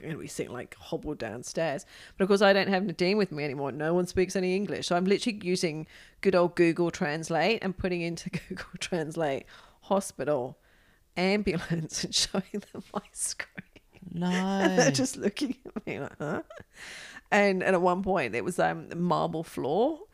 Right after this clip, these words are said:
Speaker 1: And I just lay down on the floor. You know when you're sort of sick, just feeling
Speaker 2: Yeah.
Speaker 1: that cool on the back. Like, "Oh,
Speaker 2: Yeah.
Speaker 1: that feels good." And then they, that really sort of got their <laughs> attention, which wasn't their plan. And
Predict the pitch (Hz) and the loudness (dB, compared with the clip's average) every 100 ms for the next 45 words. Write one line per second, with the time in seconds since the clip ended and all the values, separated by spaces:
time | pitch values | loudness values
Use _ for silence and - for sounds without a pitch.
0 | - - _ - 196 226 226 185 175 165 | -20 -20 _ 0 2 2 2 2 4 0
1 | 160 - 160 180 202 220 226 208 170 - | -4 -6 -4 0 2 2 0 -2 -6 -6
2 | 170 - 131 127 190 185 - - - 170 | -8 -6 -2 0 2 0 -4 -10 -12 -8
3 | 170 165 151 156 - - 127 - 123 123 | -6 -6 -8 -10 -8 -10 -10 -8 -4 -2
4 | 120 113 110 101 120 - - 127 123 156 | 0 -2 -2 -6 -8 -12 -10 -10 -6 -4
5 | 147 - 160 - 170 160 160 151 156 151 | -4 0 -2 -2 -4 -4 -6 -4 -2 -2
6 | 143 - - - 190 - 175 156 135 202 | -4 -6 -14 -12 -8 -6 -6 -6 -4 -6
7 | - 135 - 156 139 139 - - - - | -6 -14 -10 -8 -8 -10 -14 -20 -20 -20
8 | - - - - 208 196 190 180 175 | -20 -20 -14 0 4 4 2 -2 -6